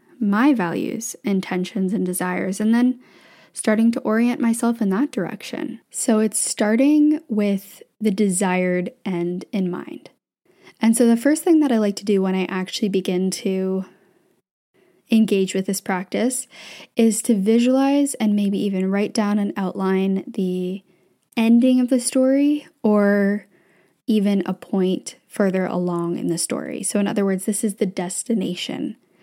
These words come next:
the desired reality. And knowing that in real life, this just represents a point in time and not actually an ending,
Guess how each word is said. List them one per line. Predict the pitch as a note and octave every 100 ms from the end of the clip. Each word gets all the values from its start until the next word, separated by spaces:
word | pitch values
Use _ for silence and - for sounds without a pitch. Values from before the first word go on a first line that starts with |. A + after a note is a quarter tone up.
| _ _
the | G3+
desired | G3 F#3+ F#3+ F3+ F#3
reality. | E3 D#3+ - - A3 - B3+ A#3 _ _ _ _ _ _
And | A3
knowing | A3+ B3+ C#4+ D4
that | A#3+
in | - G#3+
real | G3 F#3+
life, | F#3 E3+ F#3 A3+ - - _ _ _
this | G#3+ G3
just | A3+ F#3+
represents | G3 F#3+ F#3+ F#3 F3+ - -
a | F#3+
point | - G3 -
in | F3
time | - F#3+ F#3 G#3 C4 -
and | A3+
not | G3+ F#3 -
actually | F#3 F3+ - A3+ A3 A#3 -
an | A3+ A#3
ending, | A3+ B3 C#4 D4